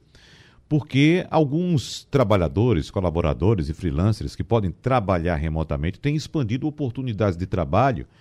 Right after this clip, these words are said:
e de aumentar a própria renda com a adoção em maior escala do home office pelas empresas durante a pandemia. Bom, o que é que tá acontecendo? As pessoas estão trabalhando em casa, percebendo que sobram-lhe tempo,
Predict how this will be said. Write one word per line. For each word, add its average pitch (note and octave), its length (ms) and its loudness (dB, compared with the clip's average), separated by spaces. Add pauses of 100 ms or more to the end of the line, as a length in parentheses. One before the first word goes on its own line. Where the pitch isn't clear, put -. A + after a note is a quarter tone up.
(380)
e D3+ 380 -4
de D#3 160 0
aumentar D#3 560 2
a C#3+ 80 0
própria G3 480 -2
renda G#2+ 560 2
com D#3 240 -2
a E3+ 80 2
adoção E3 520 -2
em E3+ 60 -2
maior E3+ 380 0
escala D3+ 400 -2
do D#3 100 -2
home D3 220 -2
office B2+ 220 0
pelas D3 260 -4
empresas A2+ 360 0
durante A2+ 360 -2
a - 20 -4
pandemia. B2 580 -2 (1200)
Bom, B2+ 320 4
o - 40 -20
que D#3+ 80 0
é D#3 40 2
que D#3 60 -8
tá E3+ 120 2
acontecendo? A#2 720 0
As F2 100 -4
pessoas B2 380 -2
estão A2 260 -4
trabalhando F2+ 580 0
em D#3 80 -2
casa, F#3 540 0
percebendo B2 760 -2
que B2 160 -8
sobram-lhe A2 840 0
tempo, F3 640 2